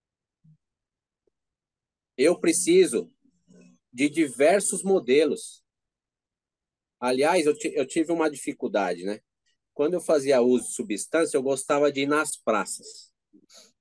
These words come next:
Eu gosto de fazer essa analogia, porque é bem interessante. Eu tinha o hábito de ir na, naquela praça que eu não fui, eu ia depois lá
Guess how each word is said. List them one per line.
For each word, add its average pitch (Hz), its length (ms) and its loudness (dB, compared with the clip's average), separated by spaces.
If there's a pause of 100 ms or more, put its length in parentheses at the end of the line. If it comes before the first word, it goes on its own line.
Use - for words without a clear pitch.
(1400)
Eu 92 120 -6
gosto 131 300 -2
de 127 160 -6
fazer 107 280 0
essa 101 200 -2
analogia, 98 580 -4
porque - 300 -8
é 113 100 0
bem 123 180 -2
interessante. - 720 -4 (760)
Eu 113 140 2
tinha 156 200 -4
o 160 100 0
hábito 185 460 0
de 151 120 -6 (180)
ir 190 80 4
na, 185 200 0
naquela 220 540 0
praça 196 520 0
que - 100 -4
eu 185 60 2
não 180 180 0
fui, 220 400 2
eu 214 160 8
ia 214 200 6
depois 190 420 0
lá 180 400 2